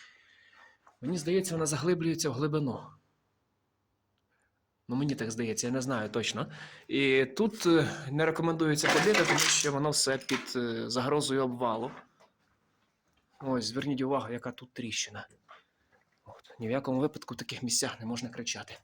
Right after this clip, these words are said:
Ось дивіться, подивіться, як ця патерна розходиться. Яка там тріщина здорова.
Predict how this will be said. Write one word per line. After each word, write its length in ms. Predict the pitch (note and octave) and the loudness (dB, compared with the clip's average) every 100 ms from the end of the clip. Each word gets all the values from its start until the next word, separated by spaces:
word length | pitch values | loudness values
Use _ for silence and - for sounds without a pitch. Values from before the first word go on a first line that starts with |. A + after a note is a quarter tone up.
| _ _ _ _ _ _ _ - | _ _ _ _ _ _ _ -14
Ось 160 | G#2+ | -12
дивіться, 440 | - A#2+ A#2 - - - | -8 -8 -6 -8 -12 -16
подивіться, 420 | - C3+ C#3 C#3 C3+ | -10 -4 -2 -2 -6
як 100 | - | -8
ця 80 | |
патерна 460 | - C#3 D3+ C#3 C#3 | -8 -4 -4 -2 -2
розходиться. 680 | D3+ - D3 D3+ D3+ F3 - - _ - - - - _ _ _ _ _ _ _ _ _ _ _ _ _ _ | -2 -2 -2 -2 -2 -2 -4 -12 _ -16 -14 -16 -18 _ _ _ _ _ _ _ _ _ _ _ _ _ _
Яка 180 | - - | -16 -14
там 140 | - | -12
тріщина 500 | C3+ E3+ E3+ - E3+ | -10 -6 -4 -4 -4
здорова. 560 | E3 F3 F3 E3 C3 - | -6 -4 -2 -4 -6 -12